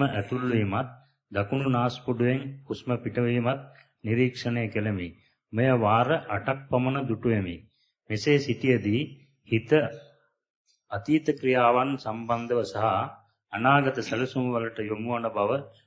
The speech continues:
නිරීක්ෂණය විය. එවිට නැවතත් හුස්ම දිහා බලාගෙන සිටීමට සමත් වීමි. විනාඩි දෙක තුනක පමණ කාලයක් කිසිම නොදැන-, කිසිවක් නොදැනෙන බවත්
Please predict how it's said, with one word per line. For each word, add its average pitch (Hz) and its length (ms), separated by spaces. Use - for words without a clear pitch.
නිරීක්ෂණය 117 600
විය. 101 260
එවිට 135 260
නැවතත් 120 420
හුස්ම - 400
දිහා 127 340
බලාගෙන 107 580
සිටීමට 117 1120
සමත් 120 500
වීමි. 113 380
විනාඩි 139 400
දෙක 123 280
තුනක 127 380
පමණ 117 400
කාලයක් 104 500
කිසිම - 360
නොදැන-, 117 400
කිසිවක් 143 540
නොදැනෙන 127 520
බවත් 107 380